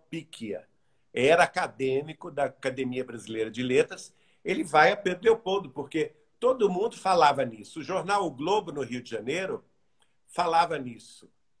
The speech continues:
É, o, o repórter Clementino de Alencar mudou-se para, do Globo, mudou-se para Pedro Leopoldo para desmascarar Chico Xavier.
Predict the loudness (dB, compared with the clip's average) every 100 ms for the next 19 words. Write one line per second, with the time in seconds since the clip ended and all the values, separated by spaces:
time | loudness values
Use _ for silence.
0 | _ _ -8 -6 -4 -6 -8 _ _ _
1 | -8 -4 -4 -2 2 4 4 8 8 8
2 | -4 -10 -6 -6 -4 -6 -6 -8 -6 -2
3 | 0 0 0 -2 4 6 6 2 -6 -6
4 | 0 6 6 6 -12 -12 -4 -4 -4 -8
5 | -12 -6 0 2 0 -10 _ _ _ _
6 | -4 -4 -4 0 4 4 2 -8 -8 -2
7 | -2 -2 -4 -2 -4 -2 0 0 0 -10
8 | -12 _ _ _ _ _ _ _ -4 2
9 | 2 2 -4 -2 -2 -2 -4 -4 -2 0
10 | 2 2 0 -4 -18 -20 -12 -10 -8 -10
11 | -12